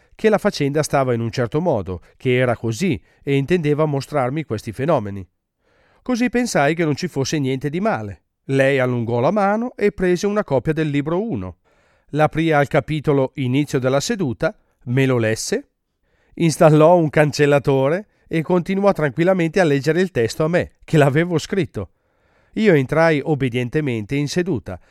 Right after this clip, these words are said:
ed esplorammo i fenomeni. Mi portò quindi al tempo presente e cancellò il cancellatore,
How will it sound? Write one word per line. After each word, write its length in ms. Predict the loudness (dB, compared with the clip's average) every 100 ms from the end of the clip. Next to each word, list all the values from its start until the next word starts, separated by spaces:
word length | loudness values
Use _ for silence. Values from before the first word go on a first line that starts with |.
| _
ed 160 | -4 -2
esplorammo 680 | -2 0 2 2 0 0 -2
i 60 |
fenomeni. 580 | 0 -2 -2 -6 -10 -12 _ _ _ _ _ _ _ -2
Mi 140 | -2
portò 320 | 2 2 2
quindi 400 | 0 -2 0 0
al 200 | 2 2
tempo 300 | 2 0 2
presente 640 | 0 0 2 2 0 -4 -4
e 180 | -2 0
cancellò 520 | 0 2 2 4 2
il 60 |
cancellatore, 800 | 2 -2 0 -2 0 -2 -4 -6